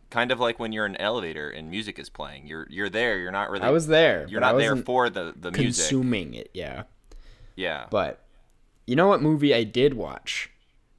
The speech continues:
Speaker 2: Uh, Space Jam, which we're gonna talk about today.
Speaker 1: Yeah. Yeah, I watched it too.
Speaker 2: Cool. Cool. When did you watch it?
Speaker 1: <laughs>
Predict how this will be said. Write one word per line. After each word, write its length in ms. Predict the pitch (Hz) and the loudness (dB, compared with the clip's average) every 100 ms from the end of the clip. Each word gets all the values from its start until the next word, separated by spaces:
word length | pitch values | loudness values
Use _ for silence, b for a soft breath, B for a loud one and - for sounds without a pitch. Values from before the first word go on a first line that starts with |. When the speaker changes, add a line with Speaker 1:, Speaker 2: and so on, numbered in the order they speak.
| _ | _
Speaker 2:
Uh, 340 | 107 104 95 90 | -2 0 0 -2
Space 440 | - - 123 127 | -2 2 2 2
Jam, 360 | - 104 - - _ _ _ _ _ _ _ _ _ _ _ _ - | -4 -6 -8 -20 _ _ _ _ _ _ _ _ _ _ _ _ -10
which 500 | 85 - - - - _ _ _ - | -10 -8 -8 -8 -10 _ _ _ -14
we're 120 | 98 | -10
gonna 160 | 92 | -8
talk 260 | 87 87 76 | -6 -6 -6
about 220 | 87 76 | -8 -8
today. 260 | - 82 82 | -10 -8 2
Speaker 1:
Yeah. 320 | 120 104 - - _ - | 4 4 0 -14 _ -10
Yeah, 240 | 90 110 90 | 0 2 2
I 80 | |
watched 300 | 104 98 - | 2 -2 -4
it 100 | 71 | -14
too. 220 | - - - _ _ _ _ _ _ _ - | -12 -12 -12 _ _ _ _ _ _ _ -10
Speaker 2:
Cool. 400 | 131 135 73 _ _ _ | -4 -4 -6 _ _ _
Cool. 220 | - 98 | -12 -10
When 160 | 87 139 | -6 0
did 140 | 190 135 | 0 0
you 120 | 117 | -2
watch 240 | - - | -4 -6
it? 120 | - | -12
Speaker 1:
<laughs> 40 | - | -16